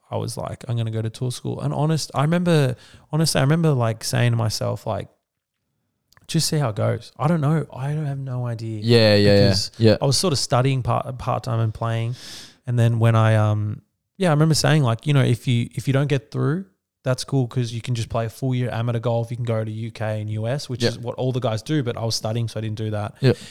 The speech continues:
Speaker 1: And then if you get it, it's, that's what, that's great. And then, yeah, I remember, yeah, three, 'cause you have a tournament for golf. People don't know, understand golf. There's, like, a tournament at the start of the season that if you go to,
Speaker 2: Mm-hmm.
Speaker 1: and if you finish in the top, like, forty, then you can play that tour for the whole season sort
Speaker 2: Okay.
Speaker 1: of thing. That's, like, roughly how it works.
Speaker 2: What's the tour?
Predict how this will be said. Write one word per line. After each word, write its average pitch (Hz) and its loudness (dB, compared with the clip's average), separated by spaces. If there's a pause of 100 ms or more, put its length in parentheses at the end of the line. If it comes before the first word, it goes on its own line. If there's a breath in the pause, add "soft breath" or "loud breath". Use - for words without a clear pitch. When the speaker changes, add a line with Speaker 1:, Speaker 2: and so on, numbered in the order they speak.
(200 loud breath)
Speaker 1:
And 127 0
then 123 2
if 117 0
you 117 -4
get 117 0
it, 113 -4
it's, 120 -12
that's 117 -6
what, 110 -6
that's 113 -6
great. 143 0
And 123 0
then, 123 2
yeah, 131 2
I 107 0
remember, 110 0 (220)
yeah, 104 -6 (420)
three, 110 -10 (340)
'cause 139 -6
you 131 -2
have 123 0
a 113 -4
tournament 113 -6
for 104 -12
golf. 95 -6
People 104 -2
don't 98 -2
know, 98 -4
understand 101 -6
golf. 101 -4
There's, 107 -2
like, 104 -6
a - -8
tournament 113 -8
at 110 -10
the 110 -8
start 104 -2
of 104 -4
the 104 -2
season 104 -4
that 104 -4
if 104 -10
you 107 -12
go 104 -6
to, 104 -6 (160 loud breath)
Speaker 2:
Mm-hmm. 117 0 (160)
Speaker 1:
and - -20
if 104 -6
you 110 -6
finish 110 -6
in 113 -6
the 104 -4
top, - -8
like, - -16
forty, 104 -4
then 107 -4
you 107 -6
can 107 -8
play 107 -6
that 104 -10
tour 104 -10
for 104 -14
the 98 -8
whole 101 -8
season 107 -10
sort 131 0
Speaker 2:
Okay. 117 6
Speaker 1:
of 104 2
thing. 208 -4
That's, 131 -8
like, 113 -6
roughly 110 -4
how 110 -4
it - -4
works. 110 0
Speaker 2:
What's 123 2
the 113 -2
tour? 127 4